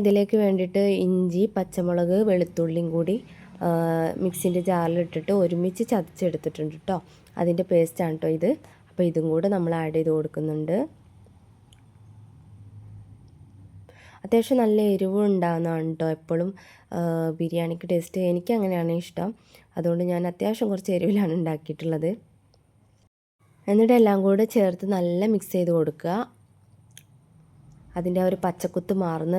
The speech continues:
വരെ നമ്മൾ മിക്സ് ചെയ്ത് കൊടുത്തതിന് ശേഷം നമ്മളതിലേക്ക് മസാലയൊക്കെ ഇട്ട് കൊടുക്കുക കേട്ടോ. അപ്പോൾ ഞാൻ ഇതിലേക്ക് ആദ്യമായിട്ട് ഇട്ട് കൊടുത്തത് മഞ്ഞൾപ്പൊടിയാണ് കേട്ടോ. ശേഷം ഞാൻ ഇതിലേക്ക് ആഡ് ചെയ്യുന്നത്, ആ,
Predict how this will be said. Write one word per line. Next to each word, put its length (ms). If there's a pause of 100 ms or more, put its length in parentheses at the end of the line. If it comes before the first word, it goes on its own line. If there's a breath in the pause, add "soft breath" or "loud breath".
വരെ 220 (240)
നമ്മൾ 240
മിക്സ് 220
ചെയ്ത് 200
കൊടുത്തതിന് 460
ശേഷം 320
നമ്മളതിലേക്ക് 580
മസാലയൊക്കെ 500
ഇട്ട് 140
കൊടുക്കുക 260
കേട്ടോ. 200 (640 soft breath)
അപ്പോൾ 160
ഞാൻ 180
ഇതിലേക്ക് 340 (100)
ആദ്യമായിട്ട് 420
ഇട്ട് 180
കൊടുത്തത് 340 (120)
മഞ്ഞൾപ്പൊടിയാണ് 640
കേട്ടോ. 220 (4000)
ശേഷം 400
ഞാൻ 100 (120)
ഇതിലേക്ക് 380 (120)
ആഡ് 160
ചെയ്യുന്നത്, 360 (420 loud breath)
ആ, 40